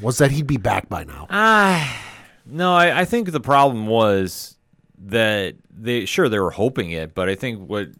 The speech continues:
Speaker 2: Salal had to do is go, "Okay,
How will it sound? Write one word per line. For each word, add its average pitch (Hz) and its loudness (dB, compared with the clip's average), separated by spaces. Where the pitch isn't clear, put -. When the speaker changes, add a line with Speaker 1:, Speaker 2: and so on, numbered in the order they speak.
Speaker 2:
Salal 117 -2
had 104 -4
to 95 -6
do 110 -2
is 95 -2
go, 92 -6
"Okay, 104 0